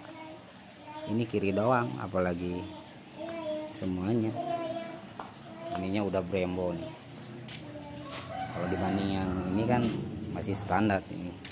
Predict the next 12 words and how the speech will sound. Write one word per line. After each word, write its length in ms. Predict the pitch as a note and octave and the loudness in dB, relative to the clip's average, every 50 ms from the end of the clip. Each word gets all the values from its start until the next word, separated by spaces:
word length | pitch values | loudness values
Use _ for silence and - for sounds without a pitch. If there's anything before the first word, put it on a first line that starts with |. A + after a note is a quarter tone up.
| - - - - - - - - - - - - | -12 -12 -14 -14 -14 -14 -14 -14 -14 -14 -14 -8
Soalnya 320 | - - E2+ F2 F#2+ F#2 | -4 0 2 4 4 4
kan 80 | G2+ G2+ | 4 4
kalau 200 | F#2 F#2 F2+ F2 | 4 2 2 2
ke 80 | E2+ F2+ F2+ F2+ | 0 -2 -2 -2
gunung 240 | F2+ F2+ F#2+ G2 | 0 0 2 2
nggak 160 | F#2+ F2+ F2 - | 2 2 0 0
terlalu 400 | - E2+ E2 D#2+ E2 E2 D#2+ - - - - - | -2 -2 -2 -2 -2 -4 -6 -6 -8 -12 -14 -8
harus 320 | - - D#2+ F2 F2 E2 - | -2 0 0 0 0 -2 -4
mewah-mewah 760 | F2+ E2+ E2+ E2+ E2 E2 D#2+ E2 F2 E2+ E2+ F2+ G2 G#2 F#2+ | -4 -4 -2 0 -2 -2 -2 -2 -4 -4 -2 0 0 0 0
lah. 60 | F2+ - - G2 G2+ | -2 -6 -10 -12 -8
Yang 120 | E2+ E2+ F2 E2+ | -6 -4 -4 -4
penting 240 | F2+ F2 F#2 F#2 | -4 -2 -2 0